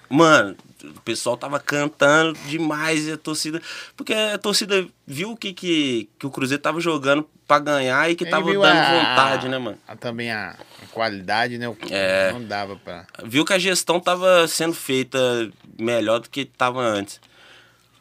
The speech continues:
Speaker 1: É, não sei se eu tô falando demais, mano. Eu
Speaker 2: Não,
Speaker 1: empolgo.
Speaker 2: pode, mas pode ir,
Speaker 1: Eu
Speaker 2: pode dar
Speaker 1: empolgo no
Speaker 2: hora.
Speaker 1: assunto, mano.
Speaker 2: <laughs>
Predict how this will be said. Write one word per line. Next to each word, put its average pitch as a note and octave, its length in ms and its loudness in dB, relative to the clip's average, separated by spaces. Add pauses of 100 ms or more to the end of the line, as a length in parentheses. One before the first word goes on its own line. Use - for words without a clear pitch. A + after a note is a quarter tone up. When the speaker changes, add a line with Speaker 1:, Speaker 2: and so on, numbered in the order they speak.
(1800)
Speaker 1:
É, G#2 440 2
não G#2 100 -4
sei A#2+ 140 -6
se A#2+ 60 -8
eu B2 60 -10
tô C3+ 100 -10
falando C#3+ 260 -4
demais, G#2 320 -4
mano. G2+ 180 -8
Eu A2 60 -12
Speaker 2:
Não, C3+ 180 2
Speaker 1:
empolgo. C3+ 340 6
Speaker 2:
pode, - 180 -14 (160)
mas C3 220 -2
pode D3+ 280 2
ir, C#4 40 4
Speaker 1:
Eu - 60 -4
Speaker 2:
pode D#3 200 4
dar C#3 100 4
Speaker 1:
empolgo C3 200 10
no D#3 60 10
Speaker 2:
hora. G3 100 12
Speaker 1:
assunto, E3 480 4
mano. F#2+ 140 -6 (460)
Speaker 2:
<laughs> E3+ 280 8